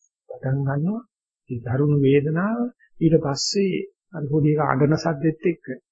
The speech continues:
සේරම හොදගෙන යන හැටි දැක්කට පස්සේ සම්මත ලෝකයේ කුලකාන්තාවකට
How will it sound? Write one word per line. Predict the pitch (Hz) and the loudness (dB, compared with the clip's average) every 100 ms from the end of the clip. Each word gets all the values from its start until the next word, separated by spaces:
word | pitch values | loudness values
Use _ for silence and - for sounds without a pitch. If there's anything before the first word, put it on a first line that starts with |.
| _ _ - | _ _ 0
සේරම | 160 190 208 214 214 208 | 4 6 6 6 6 4
හොදගෙන | 139 165 180 175 | 6 6 6 6
යන | 175 | 4
හැටි | 170 165 156 | 4 2 2
දැක්කට | 151 - 190 | -2 -2 -4
පස්සේ | 202 190 - 359 - _ _ _ _ - | -2 -4 -4 -8 -10 _ _ _ _ -8
සම්මත | 123 170 220 | 2 4 8
ලෝකයේ | 226 151 101 90 - _ _ _ - | 8 8 4 -8 -14 _ _ _ -8
කුලකාන්තාවකට | 131 131 165 202 208 190 - 107 | -4 -2 0 0 0 -4 -6 -8